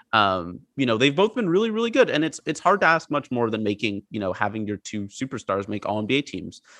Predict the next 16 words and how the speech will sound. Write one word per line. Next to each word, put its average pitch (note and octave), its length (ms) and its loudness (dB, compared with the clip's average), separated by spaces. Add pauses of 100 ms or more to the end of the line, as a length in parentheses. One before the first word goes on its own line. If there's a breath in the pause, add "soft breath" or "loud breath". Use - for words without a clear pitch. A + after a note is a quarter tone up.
(240 soft breath)
Um, F#2 400 0 (720)
you A#2 100 -2
know, G2+ 140 2
especially B2 460 0
considering G2+ 840 -2
that G2 120 -6
they're G2 140 -2
a F#2 60 -4
little G2+ 200 -6
bit A2+ 180 -4
older. A3 540 4
They've A2+ 180 2
dealt A#2 180 2
with G#2 160 -6
injury A#2 380 -2
issues. G#2 520 -4